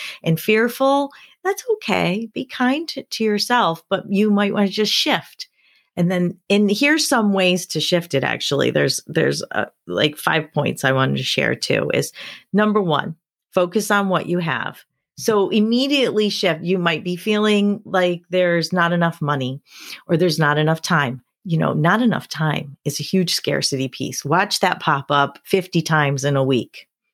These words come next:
Not enough time, not enough time. Just pop up in your thoughts. So when you have any of those scarcity points popping up in your mind,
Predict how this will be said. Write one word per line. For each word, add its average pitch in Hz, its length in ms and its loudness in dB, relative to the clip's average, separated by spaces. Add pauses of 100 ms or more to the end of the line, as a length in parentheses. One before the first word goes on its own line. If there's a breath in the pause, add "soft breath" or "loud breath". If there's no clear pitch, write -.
Not 156 220 2
enough 165 200 2
time, 123 300 -2
not 135 180 2
enough 143 220 0
time. 117 220 -2 (420 loud breath)
Just 151 220 0
pop 165 260 2
up 156 160 0
in 147 140 2
your 135 120 2
thoughts. - 460 -4 (1160 loud breath)
So 226 600 2 (960)
when 226 380 2
you 214 320 2
have 185 260 0
any 214 320 4
of 165 140 0
those 160 200 0
scarcity 165 680 -2
points 147 540 -4
popping 143 460 -4
up 135 160 -6
in 143 100 -4
your 139 140 -2
mind, 160 560 0